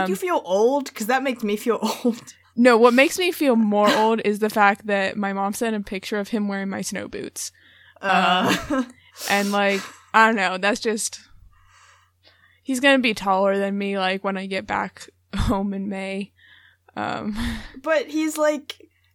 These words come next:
Speaker 2: the sweet nerdy brother.
Speaker 1: Yeah, but he's still gonna be taller than me.
Speaker 2: Yeah, I guess.
Speaker 1: <laughs>
Speaker 2: But your whole family's not, like, super tall.
Speaker 1: No, my family is not that tall,
Speaker 2: <laughs>
Speaker 1: but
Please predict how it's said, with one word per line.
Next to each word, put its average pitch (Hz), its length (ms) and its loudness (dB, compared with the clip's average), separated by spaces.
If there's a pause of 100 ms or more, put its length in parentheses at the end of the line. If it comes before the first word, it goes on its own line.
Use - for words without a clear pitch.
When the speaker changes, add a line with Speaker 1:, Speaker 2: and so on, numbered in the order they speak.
(200)
Speaker 2:
the 233 200 -4
sweet 262 440 -2
nerdy 233 420 0
brother. 170 600 -2 (1500)
Speaker 1:
Yeah, 240 200 4
but 233 120 4
he's 294 140 4
still 254 160 4
gonna 233 160 2
be 208 120 -2
taller 208 380 2
than 214 240 -10
me. 214 300 -6 (100)
Speaker 2:
Yeah, 196 300 2
I 190 160 0
guess. 170 260 -4 (140)
Speaker 1:
<laughs> 202 80 -10
Speaker 2:
But 294 100 0
your 349 120 2
whole 523 120 2
family's 294 480 0
not, 226 240 2
like, 190 180 -2
super 220 400 -6
tall. 185 600 0 (280)
Speaker 1:
No, 262 360 4
my 254 180 4
family 349 360 2
is 202 140 -2
not 202 200 -4
that - 180 -8
tall, - 320 -8 (280)
Speaker 2:
<laughs> - 280 -20
Speaker 1:
but 98 340 -6